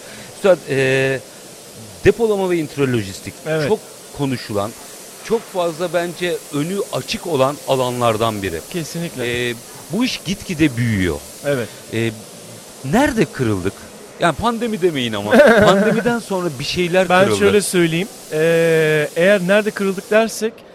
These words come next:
Speaker 2: beni bilenler bilir, böyle ben işin entelektüel kısmını çok severim.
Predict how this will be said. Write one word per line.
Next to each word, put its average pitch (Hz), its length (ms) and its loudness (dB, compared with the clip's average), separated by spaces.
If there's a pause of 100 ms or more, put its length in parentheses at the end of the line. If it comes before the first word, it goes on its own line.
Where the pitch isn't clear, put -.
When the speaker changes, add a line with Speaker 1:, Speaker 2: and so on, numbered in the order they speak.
(260)
Speaker 2:
beni 180 340 -2
bilenler 180 420 0
bilir, 208 200 -6
böyle 160 280 -6
ben 160 160 -2 (180)
işin 175 300 -6
entelektüel 175 560 -4
kısmını 175 360 -12
çok 180 180 -10
severim. 180 380 -2